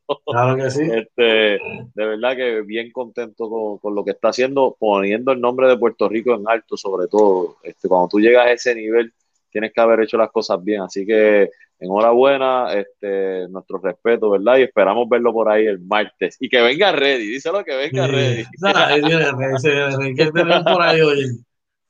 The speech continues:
Speaker 2: Mira, por
Speaker 1: Cha.
Speaker 2: ahí nos dice, eh,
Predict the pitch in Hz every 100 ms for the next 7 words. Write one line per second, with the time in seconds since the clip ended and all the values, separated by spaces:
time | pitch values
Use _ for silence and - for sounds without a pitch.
0 | _ 135 151 127 123 113 120 135 135 139
1 | 143 151 143 139 135 131 123 120 117 113
2 | 110 107 98